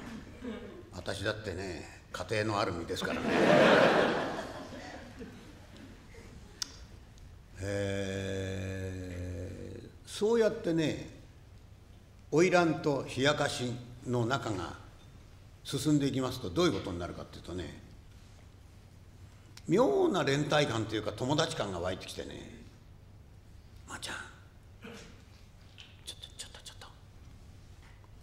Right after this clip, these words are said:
私たちさ、表へ出らんないだろ？だからさ、あの仲見世のあそこのさ、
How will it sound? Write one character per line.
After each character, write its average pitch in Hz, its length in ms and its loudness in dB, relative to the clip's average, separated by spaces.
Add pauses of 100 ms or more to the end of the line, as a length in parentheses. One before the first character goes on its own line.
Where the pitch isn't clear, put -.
私 - 240 -10
た - 100 -8
ち - 60 -8
さ、 - 420 -6 (420)
表 92 300 -6
へ 95 60 -4
出 80 100 -6
ら 87 60 -6
ん 95 80 -6
な 82 80 -8
い - 40 -10
だ - 80 -10
ろ？ 80 180 -8 (680)
だ - 80 -12
か - 80 -12
ら - 60 -12
さ、 80 380 -8 (380)
あ 76 60 -10
の 82 80 -8
仲 92 180 -4
見 104 120 -2
世 101 120 -6
の 98 160 -2
あ 90 60 -6
そ - 80 -12
こ 110 100 -8
の 104 120 -6
さ、 101 360 -4